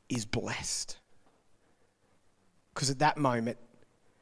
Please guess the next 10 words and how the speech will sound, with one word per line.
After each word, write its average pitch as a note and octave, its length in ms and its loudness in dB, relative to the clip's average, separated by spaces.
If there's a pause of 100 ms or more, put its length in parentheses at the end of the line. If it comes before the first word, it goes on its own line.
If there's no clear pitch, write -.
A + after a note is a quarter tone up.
(300)
he D3 120 2
doesn't B2+ 260 6
realize, B2 320 4
but A#2+ 180 -2
God B2 300 6
is A#2+ 140 2
creating G#2+ 680 0
an G#2 100 -2
exit G#2 340 -6
ramp. G#2+ 360 -8